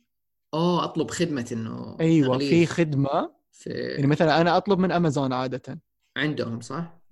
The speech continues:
Speaker 1: gift card.
Speaker 2: فعندهم خدمة إنه، آه، سويها ب-، تغلفها لي. إنه this is a gift.
Speaker 1: أوكي.
Speaker 2: تدفع عليها زيادة أظن أربعة دولار، يعني يمكن عشرة ريال أو شيء.
Speaker 1: يا.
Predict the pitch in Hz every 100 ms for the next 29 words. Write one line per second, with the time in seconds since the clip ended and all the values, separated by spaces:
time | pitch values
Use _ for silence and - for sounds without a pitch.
0 | - 147 131 175 190 156 143 127 180 160
1 | 143 160 233 - 156 151 143 135 135 139
2 | 147 147 160 156 160 147 170 139 139 139
3 | - - - - - 139 156 170 170 135
4 | 135 120 - _ _ 147 139 151 135 135
5 | 135 - - _ _ _ _ 135 123 -
6 | 226 247 160 190 165 170 165 139 165 143
7 | 160 151 135 139 143 127 139 139 139 151
8 | 139 - _ _ _ - 156 143 127 135
9 | 226 _ _ _ _ 139 143 139 135 131